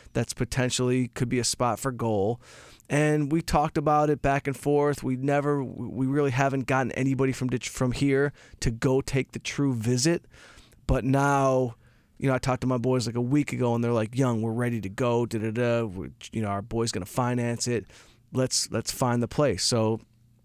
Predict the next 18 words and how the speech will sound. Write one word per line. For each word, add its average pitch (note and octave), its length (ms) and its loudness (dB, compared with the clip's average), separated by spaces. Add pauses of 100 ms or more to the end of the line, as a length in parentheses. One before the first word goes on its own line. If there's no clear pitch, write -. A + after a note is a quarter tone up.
(520)
I A#2+ 80 -4
called B2+ 380 2
Rob, A#2 400 0
and A2 240 -2
Rob A#2 320 2
hit A#2 260 -2
the A#2+ 100 -4
main A#2 440 0
dude A#2+ 300 -2
up, A#2 220 0
who's A#2 160 -4
the A2+ 100 -8
main A#2 320 0
real A2 180 0
estate A#2 300 -2
guy A2+ 320 0
at G#2 160 -4
Bedrock, A2 580 -2